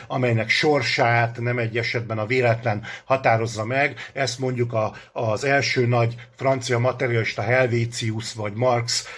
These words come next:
vallották. Én azt gondolom, hogy ezek az emberképek mind-mind tükör által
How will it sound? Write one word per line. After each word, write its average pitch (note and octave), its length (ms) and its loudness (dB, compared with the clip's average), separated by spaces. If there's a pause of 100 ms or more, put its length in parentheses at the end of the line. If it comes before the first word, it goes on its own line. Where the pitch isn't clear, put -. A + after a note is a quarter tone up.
(100)
vallották. D#3+ 880 2 (340)
Én F#3 160 0
azt A3+ 200 0
gondolom, F3+ 560 2
hogy C#3 380 0
ezek E3 440 2
az B2 120 -2
emberképek C3+ 800 0
mind-mind C#3 440 -2
tükör B2 300 0
által A2 520 2